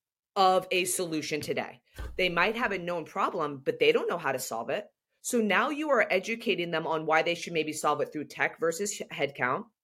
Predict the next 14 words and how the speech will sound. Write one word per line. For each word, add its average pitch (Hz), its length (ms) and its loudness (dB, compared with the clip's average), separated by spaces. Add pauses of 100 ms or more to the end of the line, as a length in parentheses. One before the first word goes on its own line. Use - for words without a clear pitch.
(460)
why 175 200 4
they 185 120 2
should 196 180 -2
solve 175 280 4
it 151 120 2
with 151 220 -2
you 165 480 0
when 170 200 2
you 160 100 4
have 143 120 4
limited 165 460 2
brand 117 260 -2
equity. 104 560 -6 (600)
Um, 147 480 4